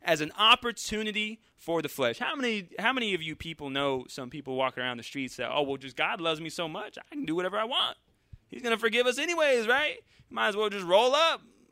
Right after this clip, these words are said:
Let's do it. God ain't gonna murder me. I mean, he ain't gonna send me to hell. I mean, he's,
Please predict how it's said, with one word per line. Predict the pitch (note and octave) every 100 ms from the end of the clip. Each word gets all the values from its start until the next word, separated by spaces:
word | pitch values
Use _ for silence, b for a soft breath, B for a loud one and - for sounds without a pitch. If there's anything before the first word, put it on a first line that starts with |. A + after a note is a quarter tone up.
| -
Let's | - A#3+
do | C#4 F4+
it. | F#4+ - _ b b b b _ _ _ - _ _
God | F#3 C4+
ain't | D4+ C4+
gonna | A#3+
murder | F#3 A3 A#3
me. | G3+
I |
mean, | G3+ G#3
he | F4
ain't | A4
gonna | A3 F3
send | -
me | D#3+ A#3+
to | F#3+
hell. | D3+ D3+
I | F3
mean, | C3+
he's, | F#3+ -